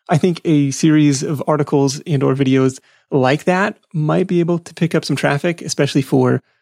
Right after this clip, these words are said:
less urgent type of <laughs> injuries where, where people have some more time to make their decision. We ended up going to the E R for that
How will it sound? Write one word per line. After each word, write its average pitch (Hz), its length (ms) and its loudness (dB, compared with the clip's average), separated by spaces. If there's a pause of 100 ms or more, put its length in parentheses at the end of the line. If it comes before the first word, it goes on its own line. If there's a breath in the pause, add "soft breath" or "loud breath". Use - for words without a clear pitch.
(320)
less 139 420 -2 (180)
urgent 156 460 0
type 160 240 -2
of 143 80 0
<laughs> 131 80 2
injuries 196 440 0
where, 190 240 2 (260 soft breath)
where 151 100 0
people 160 240 0
have 135 300 0
some 147 140 -2
more 131 100 2
time 127 300 -8
to 151 80 -4
make 151 200 -4
their 160 80 -2
decision. 151 420 0 (360)
We 156 120 4
ended 135 200 2
up 120 100 -2 (200)
going 156 260 2
to 139 100 -10
the - 180 -10
E 156 40 -6
R 147 200 -6
for - 160 -14
that 143 240 -8